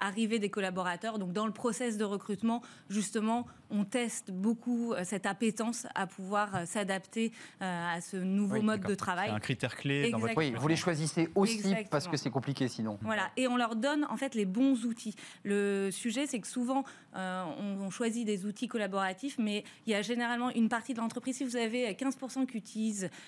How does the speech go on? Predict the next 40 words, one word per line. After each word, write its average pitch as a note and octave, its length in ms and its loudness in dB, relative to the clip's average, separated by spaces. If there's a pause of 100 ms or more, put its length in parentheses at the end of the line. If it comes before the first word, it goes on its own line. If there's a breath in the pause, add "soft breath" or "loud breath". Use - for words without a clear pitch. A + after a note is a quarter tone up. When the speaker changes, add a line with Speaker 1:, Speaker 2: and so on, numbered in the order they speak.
(140)
Speaker 1:
euh, F#3 280 0
Asana, G3 680 0
trente B3 220 0
pour A#3+ 100 -10
cent A#3 140 -4
qui A3+ 80 -4
utilisent G3 240 -6
Notion, F#3+ 520 -2 (120)
euh, F#3 300 -2
et A3+ 80 0
le G#3+ 120 0
reste A3 300 -4
qui G#3+ 60 -6
est - 20 -4
encore G#3+ 240 -4
sur A3+ 100 -4
un G3+ 140 -2
autre G3 180 -8
outil, G#3+ 160 -8
ça A3 140 -2
marche G3 260 -4
pas. E3+ 120 -2 (260 loud breath)
Donc F#3 120 -4
nous, B3 140 6
on C#4+ 80 4
fait B3+ 120 -2
en G#3 160 -2
sorte A#3+ 240 -4
d'avoir G#3 280 0
une G#3 180 4
adhésion A#3 540 2 (280 loud breath)
des G3+ 220 2
outils G#3+ 260 0
pour - 260 -12
que A#3 220 0 (240 loud breath)
justement G#3+ 560 -4
tout A#3+ 160 -8
ça G#3+ 180 -4
fonctionne. F3 340 -10 (460)
Speaker 2:
Euh, A#2+ 80 -2